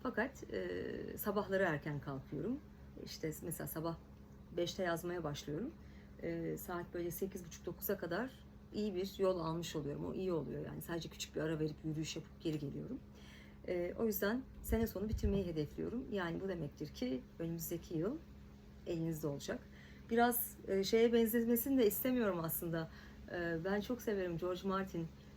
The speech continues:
e, Taht Oyunları serisini. Biliyorsunuz onun son iki kitabı çıkmadı bir türlü ve ben <laughs> yıllardır "Ha şimdi çıkacak, ha birazdan çıkacak." deyip George Martin sürekli açıklama yapıyor. İşte, "Bu sene çıkacak, önümüzdeki sene çıkacak."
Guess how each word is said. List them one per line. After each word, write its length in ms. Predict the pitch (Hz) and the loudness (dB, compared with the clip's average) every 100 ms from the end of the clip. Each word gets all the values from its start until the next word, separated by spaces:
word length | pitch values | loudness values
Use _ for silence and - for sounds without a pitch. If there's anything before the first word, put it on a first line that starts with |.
| - | -2
e, 300 | 170 165 160 160 160 156 170 | 0 2 0 0 -2 -2 -2
Taht 260 | 226 208 - | 0 2 2
Oyunları 340 | 190 180 180 | 0 2 -2
serisini. 520 | 180 175 160 - 208 349 - - | -2 -2 -4 -2 -2 -4 -10 -4
Biliyorsunuz 360 | 196 214 202 190 | 0 2 2 0
onun 140 | 190 | 0
son 240 | 190 214 196 | 0 0 0
iki 180 | 190 | -4
kitabı 380 | - - 190 311 - | -2 2 2 2 0
çıkmadı 460 | - - 214 165 156 | -2 4 4 4 0
bir 40 | |
türlü 260 | - 180 240 | 0 2 2
ve 140 | 226 | 6
ben 280 | 233 262 262 - | 6 6 2 -4
<laughs> 160 | - - | -10 4
yıllardır 500 | 233 247 262 240 240 | 6 8 6 6 4
"Ha 140 | 269 | 2
şimdi 280 | 262 311 277 | 2 2 2
çıkacak, 460 | 277 233 233 226 349 | 0 0 0 2 2
ha 100 | 349 | 6
birazdan 400 | 285 254 226 220 | 6 4 2 0
çıkacak." 460 | - 202 202 196 | 0 2 2 2
deyip 140 | 226 - - - - | -2 -4 -8 -12 0
George 180 | 202 196 | 2 4
Martin 240 | 220 202 208 | 2 2 0
sürekli 300 | - 202 - | 0 -2 -2
açıklama 320 | - 190 190 | -4 -2 -2
yapıyor. 220 | 165 156 | -2 -4
İşte, 200 | - 226 | -2 0
"Bu 60 | 339 | 4
sene 200 | 285 269 | 6 4
çıkacak, 380 | - 190 165 | 2 2 2
önümüzdeki 400 | - 262 254 262 | 4 6 6 4
sene 180 | - 214 | 4 4
çıkacak." 400 | 202 - 185 247 | 4 0 2 2